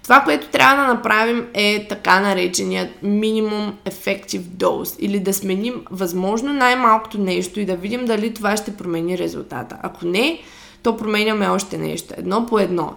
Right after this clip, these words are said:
така че да можем да анализираме коя променлива би имала най-голям ефект върху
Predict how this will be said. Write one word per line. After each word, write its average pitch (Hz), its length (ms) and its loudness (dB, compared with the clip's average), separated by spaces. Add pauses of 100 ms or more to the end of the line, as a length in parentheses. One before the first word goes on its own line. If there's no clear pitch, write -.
така 220 260 -2
че 285 120 2
да 247 80 0
можем 233 400 0
да 214 320 0 (360)
анализираме 214 1200 2 (200)
коя 220 280 6
променлива 233 720 2
би 202 180 -2
имала 214 380 0
най-голям 185 560 0
ефект 175 380 -6
върху - 420 -6